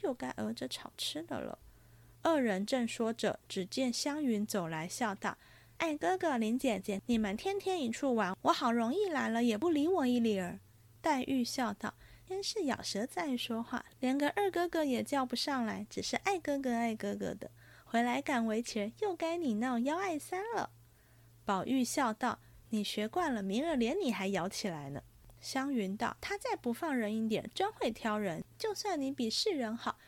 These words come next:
也不犯见一个打去一个。我只出个人来，你敢挑他，我就服你。”黛玉便问是谁，湘云道：“你敢挑宝姐姐的短处，就算你是个好的。”黛玉听了，冷笑道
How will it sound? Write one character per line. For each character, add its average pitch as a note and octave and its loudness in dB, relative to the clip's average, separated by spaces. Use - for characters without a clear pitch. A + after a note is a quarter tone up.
也 B3+ 2
不 A3 -2
犯 C#4+ -4
见 - 2
一 B3 2
个 B3 0
打 - -2
去 - -2
一 D#3+ -4
个。 - -6
我 D4+ 4
只 A#3+ -2
出 A#3+ -2
个 A3+ 0
人 F#3+ 0
来， E3+ -6
你 C4+ 2
敢 B3+ -2
挑 A3 -2
他， A3 -4
我 A3 0
就 G#3+ -2
服 F3 -10
你。” E3+ -6
黛 C#4 0
玉 C4 2
便 B3+ 0
问 A#3 2
是 - -4
谁， F3+ -4
湘 C#4+ -2
云 G#3+ 2
道 G3+ 0
：“你 E4 -2
敢 D#4+ -2
挑 D4+ -4
宝 C#4+ 0
姐 F#4+ 0
姐 B3 0
的 G#3+ -2
短 G#3 -4
处， A#3+ -4
就 G4+ 0
算 D#4+ -2
你 A3 0
是 - -2
个 G3+ -2
好 - -6
的。” - -6
黛 D#4+ 0
玉 C#4 2
听 B3+ 0
了， A#3+ -2
冷 - -2
笑 B3 -2
道 A#3 -4